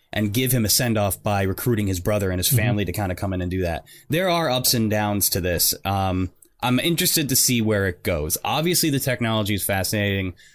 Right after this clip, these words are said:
Speaker 1: Like I mentioned before, it's all about the philosophy now about where they go with this.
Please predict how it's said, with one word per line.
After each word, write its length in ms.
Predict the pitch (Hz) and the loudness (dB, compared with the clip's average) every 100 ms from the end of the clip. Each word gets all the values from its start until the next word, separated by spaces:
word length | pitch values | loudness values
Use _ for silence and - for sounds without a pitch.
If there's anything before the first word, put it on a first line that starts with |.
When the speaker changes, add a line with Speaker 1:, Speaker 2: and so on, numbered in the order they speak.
| _ | _
Speaker 1:
Like 140 | 107 110 | -2 0
I 60 | |
mentioned 280 | 117 113 113 | 2 2 0
before, 440 | 104 - 101 95 | 0 0 0 0
it's 180 | 78 90 | 0 0
all 100 | 104 | 0
about 220 | 104 98 | 0 -2
the 60 | 95 | -2
philosophy 560 | - 98 95 90 - 92 | -2 -2 0 -2 -2 -2
now 340 | 87 90 87 - | -2 0 -2 -2
about 300 | 90 87 85 | -2 -2 0
where 180 | 90 | -2
they 80 | 87 | -2
go 180 | 87 87 | -2 -2
with 160 | 82 78 | -2 -2
this. 300 | 82 - | -2 -2